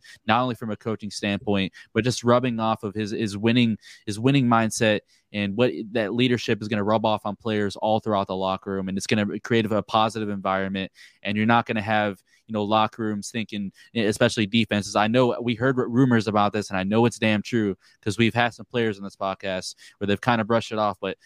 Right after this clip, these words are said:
defenses knew they would be going out there and offenses would not be doing shit. Like, I mean, let's be honest. Like, they would go out there and know that the offense is not putting up points, and it's very discouraging. Like, when you're a defensive player and you're always out on the field,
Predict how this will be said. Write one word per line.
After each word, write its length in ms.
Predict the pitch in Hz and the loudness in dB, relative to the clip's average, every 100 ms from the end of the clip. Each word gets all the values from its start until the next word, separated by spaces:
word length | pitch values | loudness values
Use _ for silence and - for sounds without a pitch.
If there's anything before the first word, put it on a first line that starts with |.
| _ _ | _ _
defenses 480 | 147 143 147 - 117 | -2 0 0 0 -2
knew 240 | 131 123 | 2 2
they 100 | 110 | 4
would 100 | 110 104 | 2 2
be 80 | |
going 260 | 107 113 113 | 2 4 4
out 180 | 107 101 | 2 2
there 140 | 98 | -2
and 80 | 95 | -2
offenses 480 | 98 101 104 98 95 | -2 -4 -6 -10 -12
would 80 | 92 | -6
not 180 | 95 | -6
be 80 | 98 | -6
doing 220 | 95 92 | -8 -8
shit. 320 | 90 95 82 - | -6 -6 -6 -4
Like, 220 | 101 101 | -4 -2
I 80 | 101 | 0
mean, 140 | 104 | 2
let's 180 | 107 113 | 2 2
be 120 | 104 | 2
honest. 360 | 92 85 80 - _ _ | 2 0 -6 -16 _ _
Like, 160 | - 98 | -6 2
they 260 | 113 110 - - - | 4 4 0 -12 -10
would 100 | 113 | 0
go 160 | 123 120 | 4 4
out 160 | 113 | 4
there 140 | 113 107 | -2 -4
and 80 | |
know 160 | 107 101 | -2 -2
that 120 | 95 - | -4 -8
the 100 | 104 | -2
offense 340 | 101 110 104 | -2 -2 -4
is 120 | 101 | -8
not 180 | 95 104 | -2 0
putting 180 | 113 110 | 0 -4
up 120 | 101 | -6
points, 220 | 107 104 | -8 -8
and 100 | 113 | -6
it's 80 | 117 | -6
very 300 | - 131 147 | 0 2 2
discouraging. 680 | 117 - 131 131 113 90 85 _ - _ | 0 -4 -2 0 -2 -6 -16 _ -20 _
Like, 140 | 110 123 | -4 2
when 140 | 127 | 4
you're 100 | 151 | 4
a 40 | |
defensive 380 | 131 - 131 120 | 4 0 -2 -4
player 260 | - 127 113 | -2 0 2
and 80 | 101 | 0
you're 120 | - | 0
always 300 | 107 117 113 | 2 2 2
out 140 | 113 | 0
on 60 | 107 | 0
the 80 | 90 | -6
field, 380 | 101 110 117 | -4 -2 -4